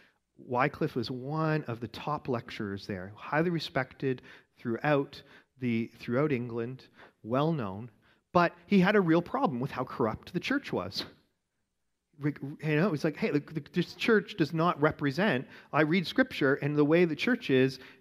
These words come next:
is not the same." And so it was really important to him to translate the Bible so that people could actually read it. It's like, people need to know what the teachings of Christ were,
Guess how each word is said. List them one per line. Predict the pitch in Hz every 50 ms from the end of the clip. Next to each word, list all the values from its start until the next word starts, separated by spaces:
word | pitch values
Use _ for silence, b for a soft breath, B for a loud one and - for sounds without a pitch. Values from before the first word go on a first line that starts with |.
| B B
is | - 143 139 143
not | 139 127 127 - -
the | -
same." | - - 185 208 202 117 95 98 - _ _ _ _ _ _ _ _ _ _ _ _ _ _ -
And | 165 147
so | 196
it | 185
was | 170 160
really | 175 202 247 208
important | 175 - - 285 302 247
to | 175 165
him | 147 147
to | 143 -
translate | 143 - - 185 196 190 - 185
the | 156 143
Bible | 127 165 175 214 180
so | 170 - 156
that | 143 -
people | - 240 - 226
could | - 185
actually | 156 139 143 - - -
read | 139 135 175 262 320 269
it. | - - - - - _ _ _ _ _ _ _ _ _ _ _ _ _
It's | _ -
like, | 175 -
people | - 277 285 - 294 226
need | 190 185 214 233 196 -
to | - 190
know | 170 185 247 233
what | 151 123 127 135 151 151 - - - _ _ -
the | 151
teachings | - - 196 190 - - 175 156 160
of | 147 135
Christ | - - 147 135 135 -
were, | 180 185 233 226 147 107